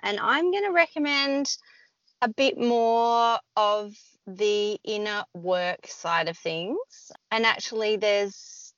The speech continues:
two things. So one is, and I don't know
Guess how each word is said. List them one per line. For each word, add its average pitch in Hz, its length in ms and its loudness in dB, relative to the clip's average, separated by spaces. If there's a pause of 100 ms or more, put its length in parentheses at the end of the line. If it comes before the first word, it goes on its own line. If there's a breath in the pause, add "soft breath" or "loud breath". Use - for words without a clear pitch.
two 208 500 2
things. 175 380 -6
So 196 180 2
one 202 580 2
is, 202 760 2 (360 soft breath)
and 233 100 -6
I 277 60 -4
don't 415 200 0
know 359 140 2